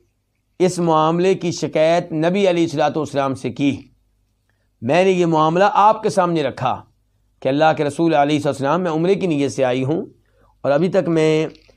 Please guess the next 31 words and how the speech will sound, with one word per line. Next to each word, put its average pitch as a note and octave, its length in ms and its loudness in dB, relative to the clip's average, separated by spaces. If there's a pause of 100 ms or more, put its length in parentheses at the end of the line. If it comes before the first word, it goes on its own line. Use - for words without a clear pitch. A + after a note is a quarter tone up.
(160)
بیت D3 260 2
اللہ E3 140 4
کا D#3 160 0
طواف D#3 400 2
نہیں E3+ 140 0
کر C#3 140 -2
سکی، C#3 320 -4
صفا D3 280 0
مروہ D3+ 300 0
کی D3+ 120 -6
صحیح E3+ 220 -2
نہیں F3+ 100 -2
کر C#3+ 140 -2
سکی، C#3 440 -6 (320)
ٹینشن E3 380 0
کیا F#3 140 2
ہے D#3+ 60 4
بھلا؟ B2 280 -2 (1400)
ٹینشن F3+ 340 2
یہ B3 80 4
ہے C4 60 4
کہ C4+ 60 4
اس C4 100 2
کے C4+ 80 0
بعد C4 120 4 (100)
حج G#3+ 100 2
شروع C4+ 120 2
ہونے C4 120 4
والا F#3+ 240 2
ہے۔ C#3+ 40 -4 (1800)
اگر E3+ 200 2